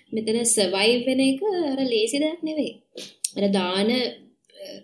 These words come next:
පෝස්ට් එකේ කන්ටෙන්ට් එක හරි, ස්ටෝරි එකේ කන්ටෙන්ට් එක හරි ඇත්තටම ඔතෙන්ටික් වෙන්න ඕන. ඇත්ත කතා කරන්න ඕන.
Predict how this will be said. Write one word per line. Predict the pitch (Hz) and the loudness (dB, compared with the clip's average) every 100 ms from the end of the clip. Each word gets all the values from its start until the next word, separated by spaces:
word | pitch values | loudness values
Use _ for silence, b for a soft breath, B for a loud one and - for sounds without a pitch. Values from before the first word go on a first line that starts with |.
| _ | _
පෝස්ට් | - 208 196 196 | -4 0 0 0
එකේ | 208 208 208 | 0 0 -2
කන්ටෙන්ට් | 202 190 196 190 190 | -2 -2 -2 -4 -4
එක | 190 | -10
හරි, | 175 170 208 | -14 -8 -6
ස්ටෝරි | 226 220 208 | -2 -2 0
එකේ | 202 202 | -2 -4
කන්ටෙන්ට් | 202 196 196 | -6 -6 -6
එක | 196 220 | -8 -12
හරි | 269 349 | -6 -6
ඇත්තටම | 269 - 302 | -6 -6 -4
ඔතෙන්ටික් | 320 269 294 339 339 262 - | -2 -2 0 2 4 2 -2
වෙන්න | 185 160 | -10 -10
ඕන. | 147 - _ _ _ _ | -18 -20 _ _ _ _
ඇත්ත | 190 196 | -10 -6
කතා | 269 269 269 277 | -4 -4 -2 0
කරන්න | 294 294 254 | 2 2 0
ඕන. | 190 - | -4 -8